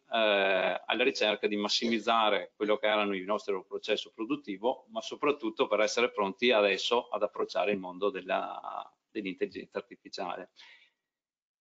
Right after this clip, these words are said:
Come avete visto, nostro, noi produciamo porte per interni, eh, altamente personalizzate, mm,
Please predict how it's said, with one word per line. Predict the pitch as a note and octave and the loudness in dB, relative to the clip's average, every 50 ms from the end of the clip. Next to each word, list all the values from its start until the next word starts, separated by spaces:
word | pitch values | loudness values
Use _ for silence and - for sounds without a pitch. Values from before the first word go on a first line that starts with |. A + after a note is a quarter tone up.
| _ _ _ _ _ _ _ _ _ _ _ _ _ - - - - _ | _ _ _ _ _ _ _ _ _ _ _ _ _ -20 -20 -20 -14 _
Come | - A#2+ B2 A#2+ | -2 0 2 2
avete | A2+ B2+ B2 B2+ B2 | 2 2 2 2 4
visto, | B2+ B2 B2+ B2+ B2 | 4 4 4 2 2
nostro, | A#2 A2+ - B2 A#2 | 2 2 0 0 0
noi | B2 B2 | 0 0
produciamo | - A#2 A2+ G#2+ - A#2+ A2 A2+ G#2+ | 0 0 0 0 2 2 2 2 2
porte | - G#2+ A2 G#2+ G#2 A2 G2+ | 2 2 2 2 2 0 0
per | F#2+ A#2 | 2 2
interni, | B2 D3+ D3+ C#3 C3+ B2 A#2 A#2+ A#2+ C3 C#3 D3 D3+ C3+ - | 2 2 2 2 2 4 4 4 4 4 2 2 2 0 -4
eh, | - G#2+ | -2 0
altamente | G#2+ G#2+ G#2 G#2 G2+ G2 G2 G2 F#2+ F#2+ F#2+ F2+ F2+ F#2 F#2+ F#2 - - A#2 A#2 A#2+ A#2+ - - G#2+ | 2 4 4 4 4 4 4 4 4 2 2 2 2 2 0 0 0 0 0 2 0 0 0 0 -2
personalizzate, | - A2 G#2 - - A2 G#2+ G#2+ A#2 C3 A#2+ A2+ G#2+ G2+ G2 G2+ - - B2 B2 B2 B2 - | 0 0 -2 0 0 -2 0 0 -2 -2 -2 0 2 2 2 2 2 2 2 2 0 -2 -6
mm, | G2+ G#2 G2+ F#2+ G2+ F#2+ F#2+ G2 F#2 F2+ F2+ F2 F2 F2 | -8 -8 -8 -8 -8 -8 -10 -10 -12 -12 -14 -16 -18 -20